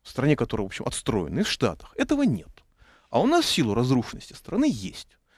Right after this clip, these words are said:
Скажем, модернизация жилищно-коммунального хозяйства в крупных городах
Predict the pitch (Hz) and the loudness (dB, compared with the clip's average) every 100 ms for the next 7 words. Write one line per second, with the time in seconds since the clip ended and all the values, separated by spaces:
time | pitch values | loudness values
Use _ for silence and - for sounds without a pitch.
0 | _ _ - 143 131 139 156 214 233 285 | _ _ -2 0 4 4 6 6 6 4
1 | - 131 156 214 175 - 175 185 175 165 | 4 2 2 0 -2 -4 0 0 2 0
2 | 170 233 269 311 - 104 - _ _ _ | -2 0 2 0 -2 -14 -16 _ _ _
3 | _ - 214 180 104 101 101 120 104 - | _ 4 4 4 -2 -2 0 0 -2 -6
4 | - | -12